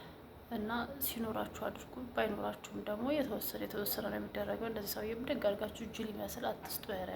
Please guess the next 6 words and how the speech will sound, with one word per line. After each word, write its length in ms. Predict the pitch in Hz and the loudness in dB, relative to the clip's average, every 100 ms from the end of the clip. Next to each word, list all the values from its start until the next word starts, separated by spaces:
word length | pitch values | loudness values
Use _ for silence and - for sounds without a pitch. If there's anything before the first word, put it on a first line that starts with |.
| 190 | -4
ገዛ፣ 280 | 190 185 - 254 262 | -6 -8 -4 -2 -2
ይሄ 140 | - 196 208 - - - - - - - - - - 269 226 | -4 -6 -6 -10 -12 -14 -14 -14 -14 -14 -12 -14 -12 -8 -6
ጅልነት 480 | 196 - 220 220 220 | -2 0 0 0 0
ሲበዛስ 460 | - 214 202 208 240 | 0 0 -2 -2 -4
ደስ 260 | - 202 - | -4 -4 -2
አይልም። 360 | 214 208 214 | 0 -2 -4